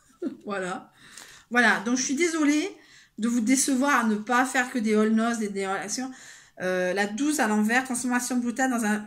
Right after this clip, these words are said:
sens maléfique, chute, cassure, accident de transport, infarctus, je préfère crever. Voilà, donc,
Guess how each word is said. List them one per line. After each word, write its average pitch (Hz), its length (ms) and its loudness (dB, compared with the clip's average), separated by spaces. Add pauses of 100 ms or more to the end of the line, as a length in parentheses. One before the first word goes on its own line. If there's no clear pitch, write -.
(100)
sens 240 300 -2
maléfique, 220 600 -2
chute, 254 240 -4
cassure, 220 380 -2
accident 220 320 -6
de 208 60 -8
transport, 214 420 -6
infarctus, 208 460 -6
je - 40 -12
préfère 208 280 -6
crever. 208 380 -4 (680)
Voilà, 196 380 -2 (280)
donc, 262 320 4